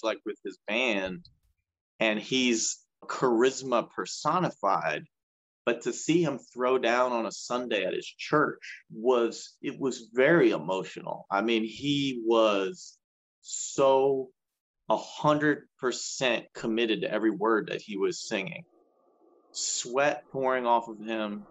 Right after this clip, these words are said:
tears running down his face, and tears on the faces of the people in,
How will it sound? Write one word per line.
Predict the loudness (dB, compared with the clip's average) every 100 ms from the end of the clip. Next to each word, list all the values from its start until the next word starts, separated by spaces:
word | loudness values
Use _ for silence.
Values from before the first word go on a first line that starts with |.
| -20 -20 -20 -20 -16
tears | -4 2 6 4 4
running | 2 4
down | 2 2
his | -2 -4
face, | -2 0 -2 -6 -20 -20 -20 -20 -20 -20 -20 -20 -16 -2
and | 2 2 0 -2
tears | 2 6 6 6 2
on | -2
the | -2
faces | 0 -2 -2 -8
of | -8
the | -6
people | -8 0 0 2
in, | 0 -2 -2